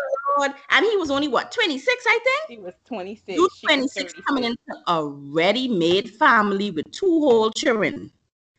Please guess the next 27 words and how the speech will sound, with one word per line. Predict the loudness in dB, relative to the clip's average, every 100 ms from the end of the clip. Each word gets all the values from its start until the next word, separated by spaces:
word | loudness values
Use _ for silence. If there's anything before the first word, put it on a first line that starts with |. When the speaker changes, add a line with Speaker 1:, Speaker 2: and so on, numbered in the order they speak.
| -10
Speaker 2:
Yep. | -2 2
Speaker 1:
Not | 2 0 -6 _
two. | -8 0 0 0 _ _ _ _ _
So | 4 6 6 4 4
I, | 2 2 -4 _ -2
I | 0
think | 0 -2
that | -2 -2
was, | -6 -6 -10 -20 _ -6
that | -4 -4
was, | -6 -8 -6
uh, | -4 -2 -4 -6 -12 _ _ _ _ -4
what | -2 0
was | -2
relatable | -2 -2 0 -2 -2
for | -2
me, | -4
because, | 0 -2 -2 -2
you |
know, | 2 2 2 -2 0
as | 0 2 2
me, | 2 4
like | 4 2
I |
said, | 0 2 2 2 -2
as |
a, | -2